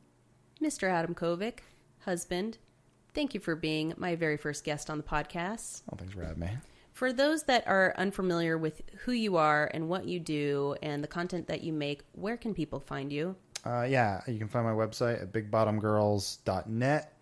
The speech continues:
Speaker 2: Uh, we're growing. We got over twenty subscribers. Um, can't wait for you to find us there.
Speaker 1: Are you kickstarting something? Uh,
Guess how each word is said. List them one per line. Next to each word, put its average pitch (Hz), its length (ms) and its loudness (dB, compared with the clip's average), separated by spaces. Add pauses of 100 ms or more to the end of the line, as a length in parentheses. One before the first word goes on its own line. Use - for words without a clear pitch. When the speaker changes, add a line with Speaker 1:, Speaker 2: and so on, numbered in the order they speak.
(120)
Speaker 2:
Uh, 113 520 0
we're 101 280 0
growing. 117 600 4
We 107 60 2
got 104 140 2
over 101 220 0
twenty 107 260 -2
subscribers. 135 1000 -2
Um, 98 560 -6 (540)
can't 117 320 -2
wait 110 320 0 (200)
for - 160 -8
you 98 80 -4
to 95 40 -8
find 120 280 0
us 113 120 -2
there. 117 240 2
Speaker 1:
Are 170 100 4
you 160 140 2
kickstarting 170 640 0
something? 170 420 -4
Uh, 156 100 -4